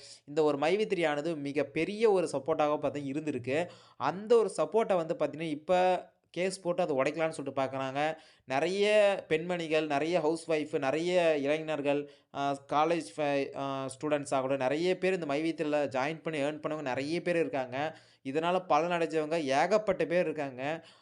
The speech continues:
அப்படிப்பட்ட ஒரு கம்பெனி மேல ஒரு கேஸ் போட்டு அந்த கம்பெனி நீங்க முடக்கணும் அப்படின்னு சொல்லி நிறைய பேர் வந்து முயற்சி பண்ணிட்டு இருக்காங்க.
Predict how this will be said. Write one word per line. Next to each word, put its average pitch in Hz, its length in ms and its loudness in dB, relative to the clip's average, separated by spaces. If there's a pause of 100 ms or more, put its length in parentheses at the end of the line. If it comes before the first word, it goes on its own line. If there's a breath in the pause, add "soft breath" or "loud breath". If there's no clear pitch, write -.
(100)
அப்படிப்பட்ட 190 880 0
ஒரு 156 160 2
கம்பெனி 196 500 -2
மேல 156 300 2
ஒரு 160 160 2
கேஸ் 185 320 -2
போட்டு 156 300 0
அந்த 147 240 0
கம்பெனி 151 340 -2
நீங்க 147 300 -4
முடக்கணும் 170 360 0
அப்படின்னு 147 180 -2
சொல்லி 143 220 -6
நிறைய 135 200 -2
பேர் 156 160 2
வந்து 143 180 -2
முயற்சி 147 300 -4
பண்ணிட்டு 135 320 -8
இருக்காங்க. 127 480 -4